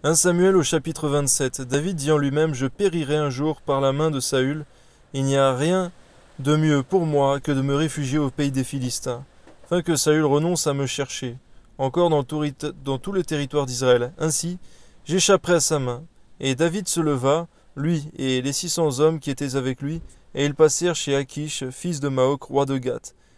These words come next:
David et ses gens restèrent à Gath auprès d'Akish. Ils avaient chacun leur famille, et David était avec ses deux femmes, Akinoam de Jizréel et Abigail de Carmel, femme de Nabal.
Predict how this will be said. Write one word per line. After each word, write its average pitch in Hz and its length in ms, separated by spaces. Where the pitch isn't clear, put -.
David 180 240
et 185 60
ses 170 180
gens 170 200
restèrent 156 360
à 143 100
Gath 156 300
auprès 139 320
d'Akish. 139 540
Ils 135 200
avaient 131 420
chacun 165 540
leur 156 240
famille, 135 580
et 135 100
David 139 520
était 143 480
avec 135 280
ses - 160
deux 131 160
femmes, 127 320
Akinoam 165 640
de 139 120
Jizréel 139 640
et 135 240
Abigail 147 480
de 139 100
Carmel, 135 600
femme 147 380
de 131 100
Nabal. 127 480